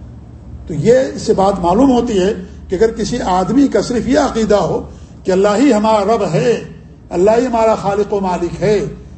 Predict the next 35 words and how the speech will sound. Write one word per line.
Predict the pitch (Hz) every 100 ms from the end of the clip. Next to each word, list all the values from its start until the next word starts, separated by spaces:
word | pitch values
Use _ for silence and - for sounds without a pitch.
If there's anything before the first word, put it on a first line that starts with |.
| -
لیکن | 165 196 269 285
اللہ | 208 185 240 262 247
کی | 226
صرف | 240 247
عبادت | 202 202 208 196
نہ | 185 180
کرے، | 165 196 208 143 - - - -
اللہ | 175 202 226 220
کی | 214
خالص | 160 202 269 240
عبادت | 214 202 196
نہ | 190 185
کرے، | 190
اللہ | 220 208 202
تعالیٰ | 202 190 196
کے | 180
ساتھ | 185 170
شرک | - 165
کرے، | 175 180
وہ، | 233 262 - - -
وہ | 208
جنت | 190 185 190 190
کے | 196
اندر | 180
نہیں | 170 180
جائے | 156 - -
گا، | - - - - - - - - - - - - -
کیونکہ | 170 196
مکہ | 165 156 185 180
کے |
مشرک | 160 156 185
کا | 175
یہ | 156
عقیدہ | 151 160 156 143
تھا۔ | -